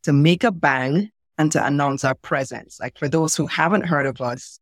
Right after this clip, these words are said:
they're gonna know who we are after Money Week, 'cause I'm putting, marketing is gonna be one hundred. It's gonna be on the radio. Every time you turn on the radio, you're gonna hear an ad for Money Week. You're gonna see banners. You're gonna see billboards. We are gonna have a huge presence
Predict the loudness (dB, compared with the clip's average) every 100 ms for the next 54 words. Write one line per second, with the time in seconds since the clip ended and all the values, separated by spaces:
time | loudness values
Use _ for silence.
0 | 2 2 4 4 4 2 2 2 2 4
1 | 4 4 2 0 -6 _ _ -6 -4 -2
2 | -2 0 -2 -4 -10 -14 _ _ -8 0
3 | 0 2 0 0 2 2 -2 _ 2 2
4 | 2 0 0 2 2 2 0 0 0 0
5 | 0 0 2 0 -2 -4 -4 -8 _ _
6 | -6 -2 0 0 0 0 0 -4 -10 -2
7 | 2 4 4 4 4 2 0 0 2 2
8 | 4 2 2 2 2 2 2 2 2 2
9 | 0 0 -2 -2 -6 -8 -8 -10 -12 -10
10 | -10 -8 -10 -12 -18 -4 -2 2 0 0
11 | -6 _ _ -12 -8 -8 -8 -4 4 4
12 | 4 2 2 2 -2 -12 _ _ -4 0
13 | 2 2 2 2 0 0 -4 -8 -2 0
14 | 0 -4 -2 2 2 2 0 0 0 0
15 | -2 -4 -10